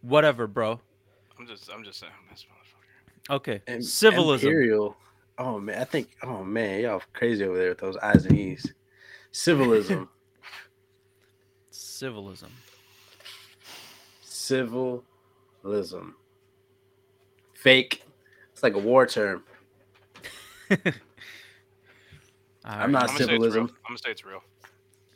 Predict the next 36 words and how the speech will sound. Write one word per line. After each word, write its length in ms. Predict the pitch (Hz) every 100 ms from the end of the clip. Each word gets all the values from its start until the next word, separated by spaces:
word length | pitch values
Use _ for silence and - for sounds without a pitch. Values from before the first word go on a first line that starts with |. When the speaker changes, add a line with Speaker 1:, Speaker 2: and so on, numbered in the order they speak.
| _ _ -
Speaker 1:
Okay, 320 | 120 - 110
Disco's 520 | 104 139 139 - 147 -
saying 380 | 143 135 127
it's 160 | 117 -
fake. 440 | - 139 160 - _ _ _ _ _ _ _ -
Speaker 3:
Yep. 240 | 120 123 123 107
Speaker 1:
Dan 340 | 123 131 131
is 140 | 127 123
saying 380 | - 123 120 113
it's 220 | - -
real. 300 | 123 139 143 _ _ _ _ _ _ -
You 100 | 113
guys 240 | 113 110
are 80 | 113
locking 340 | 113 113 120
that 180 | 117 113
in? 200 | 131 135 _ _ -
Speaker 2:
Yep, 160 | 107 _ - -
absolutely. 400 | 90 - 90 - _ _ _
Speaker 3:
Or 240 | 107 104 101
is 320 | - 131 117 113
it 100 | 101
a, 280 | 87 - - - - _
is 220 | 117 113 110
it 100 | 101
a 100 | 98
style? 800 | - - - 123 120 104 87 -
It 60 | -
sounds 220 | - 151
like 100 | 139
a 40 | 120
style. 440 | - 117 104 - -
I 60 | 143
don't 180 | 151 143
know. 120 | 131 _ 120
Speaker 1:
Mm. 260 | 110 101